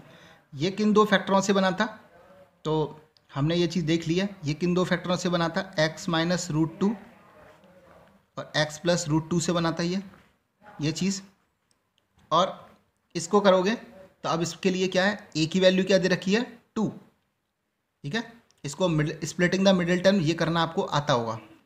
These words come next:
नहीं आता तो बता देता हूँ। splitting the middle term कैसे करते हैं कि देखो, ये जो होते हैं ये किस फॉर्म में होते हैं? ए एक्स स्क्वायर प्लस बी एक्स प्लस सी, ये क्वाड्रेटिक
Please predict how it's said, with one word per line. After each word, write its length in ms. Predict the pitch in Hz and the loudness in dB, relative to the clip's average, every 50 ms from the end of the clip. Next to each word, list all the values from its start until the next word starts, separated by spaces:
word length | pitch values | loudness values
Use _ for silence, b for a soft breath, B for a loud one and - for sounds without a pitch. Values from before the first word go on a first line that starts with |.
| _ - | _ -6
नहीं 240 | 135 143 151 175 180 | -2 0 0 2 2
आता 180 | 165 165 208 220 | 2 2 0 -2
तो 120 | 214 208 | -2 -2
बता 220 | 165 156 - 143 135 | -2 0 0 0 0
देता 200 | 131 123 - 120 | 0 -2 -6 -8
हूँ। 100 | 120 - - | -10 -10 -12
splitting 420 | 139 - 175 165 160 185 185 185 | -8 -4 -4 -2 0 0 0 0
the 80 | 185 180 | 0 0
middle 260 | 180 170 170 180 180 | 0 0 -2 0 0
term 220 | 190 180 185 180 | 0 0 0 -2
कैसे 200 | 185 180 170 - | -4 -6 -6 -2
करते 260 | 175 185 - - - | -4 -4 -4 -2 -4
हैं 200 | 202 226 - B B B B B B B B B _ - | -6 -6 -6 B B B B B B B B B _ -6
कि 60 | 170 | -6
देखो, 280 | 165 160 139 131 123 127 - _ _ _ _ _ _ _ _ _ _ _ _ _ _ | -6 -4 -6 -8 -10 -12 -14 _ _ _ _ _ _ _ _ _ _ _ _ _ _
ये 180 | 139 151 180 175 | -2 -2 0 2
जो 100 | 208 208 | 4 2
होते 200 | 180 - - 196 | 2 2 0 0
हैं 40 | |
ये 60 | 196 - | 0 0
किस 140 | 190 190 - | -2 -4 -2
फॉर्म 180 | - 180 175 185 | 0 0 2 2
में 60 | 190 | 2
होते 180 | 180 170 170 202 | 2 2 0 -4
हैं? 120 | 196 - | -4 -2
ए 160 | - 165 165 170 | -2 2 2 2
एक्स 180 | 170 170 - 180 | 0 0 -2 -4
स्क्वायर 360 | 175 - - 180 175 196 208 196 - - - - _ _ _ - | -4 -2 -2 -2 -2 -2 -4 -8 -10 -18 -20 -20 _ _ _ -6
प्लस 280 | 165 170 175 170 - 147 | -4 -2 -2 -4 -6 -4
बी 200 | 143 156 156 156 | -2 0 2 2
एक्स 240 | 175 202 196 - - - - _ _ _ _ _ - - - - | 2 2 0 -4 -12 -16 -20 _ _ _ _ _ -20 -20 -8 -6
प्लस 160 | 160 165 160 - | -4 -4 -4 -4
सी, 220 | - - 131 - - - - | -8 -8 -10 -10 -12 -14 -8
ये 100 | 143 143 | -8 -8
क्वाड्रेटिक 580 | 143 - 156 156 156 160 160 165 190 190 - | -2 2 2 4 4 4 2 0 -2 -4 -6